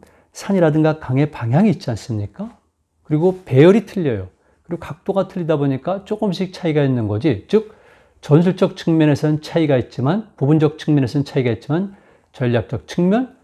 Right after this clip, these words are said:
또는 전체 홀이란 측면에서는 이거는 거의 같은 거죠. 정말 좋아요. 그래서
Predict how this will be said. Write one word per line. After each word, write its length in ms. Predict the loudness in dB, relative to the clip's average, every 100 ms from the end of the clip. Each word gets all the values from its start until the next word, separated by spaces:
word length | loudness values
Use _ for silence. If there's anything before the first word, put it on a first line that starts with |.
| _
또는 200 | -6 -4
전체 340 | 0 0 0 -2
홀이란 560 | 2 4 4 4 2
측면에서는 720 | -2 0 0 0 0 -2 -2 -8 _ _ _
이거는 500 | -10 -4 -4 -4 -8 -14
거의 320 | _ -10 -8 -8
같은 380 | -16 -2 -2
거죠. 320 | 0 -4 -6 -10
정말 420 | -6 -4 -2 -2
좋아요. 540 | -6 -4 -2 -2 -6 -14 _
그래서 440 | -6 -2 0 -2